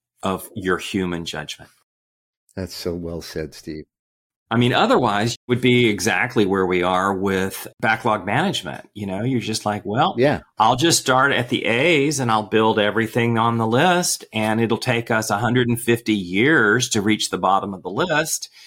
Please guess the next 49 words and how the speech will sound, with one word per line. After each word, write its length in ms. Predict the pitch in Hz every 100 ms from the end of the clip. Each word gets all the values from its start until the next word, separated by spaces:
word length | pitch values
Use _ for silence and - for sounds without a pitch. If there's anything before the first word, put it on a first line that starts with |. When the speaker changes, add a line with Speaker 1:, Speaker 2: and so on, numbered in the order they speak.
| - _ _
Speaker 1:
But, 380 | 117 113 107 - _ _ -
you 100 | 160
know, 280 | 117 107 113
you're 160 | 139
not 200 | 170 160 -
adding 400 | 131 147 143 123
any 200 | 113 101
value 520 | 90 110 180 135 87
there. 380 | 85 67 62 -
So 540 | - 110 101 101 95 - _
that's 480 | 101 95 104 95 -
not 340 | 107 98 98
a 320 | 98 95 95 98 95 - -
plausible 680 | - 123 98 104 92 87
way 460 | 85 78 73 67 - -
to 120 | 98
manage 320 | 92 82 71
your 60 | -
backlog. 400 | 58 - - - _ _ _ _ _ - -
Speaker 2:
You 140 | - 156
know, 100 | 175
one 200 | 165 233
of 60 |
the 60 | 214
ways, 320 | 165 151 135
just 280 | - 139 -
to 120 | 113 -
real 220 | 117 139
quick 340 | 135 131 123 113
on 140 | 101
Chat 300 | - 110 101
G 120 | 107
P 140 | 92 92
T 260 | 113 104
and 100 | 95
then 140 | 101 104 _ _
move 140 | 98 95
on 160 | 92
to 80 | 85
something 320 | - 92 92
else, 180 | 92 92
but 160 | - - - - _ _ _ -
we 260 | 113 139
use 380 | 262 220 117 113
it. 160 | 107 -
It's 200 | 110 -
interesting 800 | 127 131 113 107 - 107 98 90
to 120 | 104
help 380 | 104 139 135